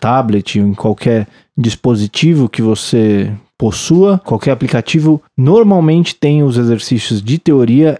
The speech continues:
e de percepção também. Então eu vou deixar aí na, na descrição também o musictheory ponto net e o teoria ponto com, que são os que eu sei que tem exercícios de teoria também, que também servem pra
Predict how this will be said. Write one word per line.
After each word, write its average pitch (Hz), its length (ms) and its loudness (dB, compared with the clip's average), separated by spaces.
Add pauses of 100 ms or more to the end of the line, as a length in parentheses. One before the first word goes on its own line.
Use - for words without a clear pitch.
(140)
e 160 140 2
de 160 100 -2
percepção 151 600 -2
também. 123 500 2 (200)
Então 139 260 2
eu 143 40 2
vou 127 140 0
deixar 120 340 0
aí 117 180 0
na, 104 460 0
na 113 140 0
descrição 110 500 -4
também 110 400 0
o 101 300 0
musictheory 107 800 -2
ponto 104 280 -6
net 107 380 -4 (100)
e 107 240 0
o 104 160 0
teoria 107 440 0
ponto 110 280 -6
com, 160 240 0
que 110 280 -2
são 120 220 -4
os 113 100 -8
que - 80 -4
eu 107 60 -2
sei 143 280 -2
que - 140 -10
tem 123 360 -2
exercícios 107 600 -4
de 120 120 -2
teoria 113 480 0
também, 107 440 0 (120)
que 113 640 0
também 123 300 0
servem 113 300 -2
pra 117 360 -2